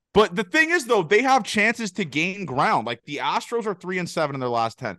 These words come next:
The Yankees are three and seven in their last ten. And the Jays had a chance today to get into a playoff spot. I know it's still early, but playoff spot this, playoff spot that. And they just continue to shoot themselves in the foot.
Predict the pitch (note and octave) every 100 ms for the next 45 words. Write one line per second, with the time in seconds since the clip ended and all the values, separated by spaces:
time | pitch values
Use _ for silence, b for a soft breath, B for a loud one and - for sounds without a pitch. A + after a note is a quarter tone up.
0 | _ _ B2 E3 F#3+ A#3+ B3 F3+ E3 -
1 | D3+ C3+ - C#3 B2+ A#2 A2+ A2 G#2 -
2 | G#2 - b _ F3 F#3+ F3 - G3 B3+
3 | C4 G3+ _ _ _ F#3 G3+ A3+ F3 -
4 | A3 G#3+ - - E3+ F3+ G#2+ G#2 C3 A2+
5 | D#3 G3 F#3 G3 - - D#3 C#3 - B2+
6 | A#2+ C3 F3+ F#3 - E3+ C#3+ D3+ B2 G2
7 | G#2 G2 - _ _ C#3+ D#3 - D3 B2+
8 | C3 - C3 A#2+ B2+ - E3 C#3+ - _
9 | _ _ A3+ B3+ C4 B3+ - A#3+ G#3+ E4+
10 | E4 D#4+ A#3 - C#4+ C#4+ B3 A#3+ A3+ G3+
11 | - C#4